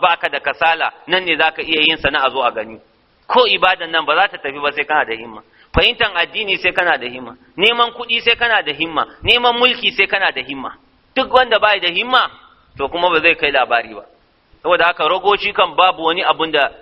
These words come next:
bai da wani abu da zai yi wanda za a nuna a ce wane yayi abu kaza. Sai dai dan abubuwan da bai taka kara karya ba, abubuwa na lalura kawai. Shi yasa manzo Allah sama yake neman tsari daga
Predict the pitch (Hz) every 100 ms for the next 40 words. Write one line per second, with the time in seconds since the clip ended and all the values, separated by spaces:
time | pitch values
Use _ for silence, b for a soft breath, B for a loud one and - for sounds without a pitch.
0 | - 131 185 190 160 170 185 180 160 143
1 | 139 170 156 170 170 151 170 156 160 143
2 | 143 175 170 139 - 151 131 165 165 151
3 | 156 143 117 110 101 104 - _ _ _
4 | _ _ - 175 175 180 185 180 190 196
5 | 208 185 160 147 139 185 170 156 147 151
6 | 147 160 143 117 143 170 185 190 175 165
7 | 151 139 147 127 139 113 - b - 185
8 | 208 185 160 180 180 175 165 165 165 160
9 | 147 170 170 165 165 165 131 120 120 117